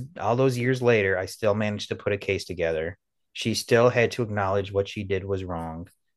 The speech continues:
He still got, was able to get some closure. Um, you know, at a time, nobody believed him at one point. Like I said, start by believing. You gotta start by believing.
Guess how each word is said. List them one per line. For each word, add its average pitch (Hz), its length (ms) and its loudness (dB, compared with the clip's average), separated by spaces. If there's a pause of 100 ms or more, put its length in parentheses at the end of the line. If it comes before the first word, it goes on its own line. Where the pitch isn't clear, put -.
He 98 160 -8
still 113 280 0
got, 123 180 2
was 113 180 -2
able 104 220 -2
to - 120 -8
get 101 220 -6
some 95 160 -10
closure. 92 640 -4 (800)
Um, 85 580 -8 (400)
you 117 140 -6
know, 90 220 -8 (200)
at 110 100 2
a 113 60 2
time, 147 300 2
nobody 131 320 6
believed 117 340 2
him 95 100 -6
at 90 100 -10
one 90 180 -10
point. 90 400 -10 (840)
Like 107 140 4
I 107 60 2
said, 104 180 2
start 104 240 4
by 113 160 6
believing. 110 420 0
You 110 120 -4
gotta 127 140 2
start 120 260 2
by 104 160 4
believing. 92 520 -6